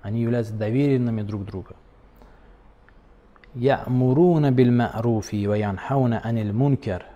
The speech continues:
ويقيمون الصلاة ويؤتون الزكاة ويطيعون الله ورسوله. يطيعون الله ورسوله. Здесь обратите внимание,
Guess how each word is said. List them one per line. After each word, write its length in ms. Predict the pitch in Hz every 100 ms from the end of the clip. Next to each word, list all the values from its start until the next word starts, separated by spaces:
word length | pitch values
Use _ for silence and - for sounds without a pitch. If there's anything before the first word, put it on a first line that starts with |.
| -
ويقيمون 840 | 104 104 - 104 101 117 156 139
الصلاة 880 | 120 - 110 113 117 107 107 101 95 - - - - - 104
ويؤتون 720 | 107 101 - - 120 113 104
الزكاة 840 | 98 101 95 104 98 - 95 90 - - - - _
ويطيعون 840 | 101 104 98 - 98 - 147 139 120
الله 560 | 110 110 113 101 95
ورسوله. 600 | 98 98 90 - 90 - - - - - - - - - - - - - - - - - - - - - - - - - - -
يطيعون 600 | 104 110 101 143 151 127
الله 460 | 117 127 123 98
ورسوله. 460 | 104 92 - 87 - - - - - - - - - _ - - - - - - - - - - -
Здесь 240 | 131 139
обратите 460 | 131 123 110 - 110
внимание, 500 | 120 123 107 90